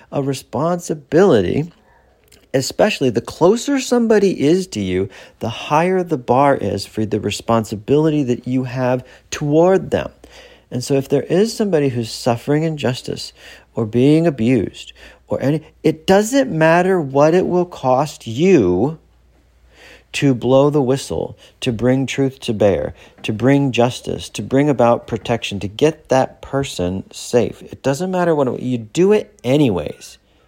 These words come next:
That's what love does. It always protects the beloved. It always, always protects the beloved, no matter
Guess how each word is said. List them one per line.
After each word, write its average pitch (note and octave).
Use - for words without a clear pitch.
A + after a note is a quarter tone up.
That's D#3+
what -
love G#2+
does. F#2+
It -
always D3+
protects -
the -
beloved. G2
It -
always, B2
always G#2+
protects -
the -
beloved, F#2
no A#2+
matter F#2+